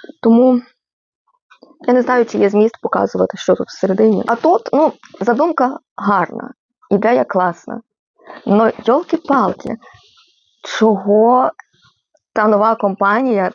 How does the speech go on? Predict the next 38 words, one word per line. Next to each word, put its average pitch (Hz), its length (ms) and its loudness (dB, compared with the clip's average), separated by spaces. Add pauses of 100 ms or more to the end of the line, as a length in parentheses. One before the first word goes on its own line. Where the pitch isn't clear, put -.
так 208 240 -2 (120)
якось 202 380 -2
ненавидить 208 480 0
зовнішність 190 540 -2
Тиміна? 196 400 2 (360)
Чому 220 380 2
вони 220 300 2
так 214 220 -8
страшно 196 520 -4
його 196 140 0
якось 196 260 0
блюрять, 185 680 2
роблять 208 240 -2
якісь, 214 240 -4 (240)
якісь 214 220 0
чудеса? 196 520 0
Ну, 190 80 0
я 208 80 2
не 220 80 0
знаю. 202 280 0 (800)
Е, 180 300 4
я 208 80 2
просто 233 240 0
помічаю, 226 520 0
що 214 140 -6
навіть 214 160 2
на 202 60 2
офіційних 202 380 -2
фотографіях 202 580 -2
вони 190 160 2
перетворюють 202 500 0
Тиміна 196 260 2
в 185 40 0
якусь 185 200 2
взагалі 180 260 2
зовсім 185 300 0
іншу 185 240 0
людину. 208 400 2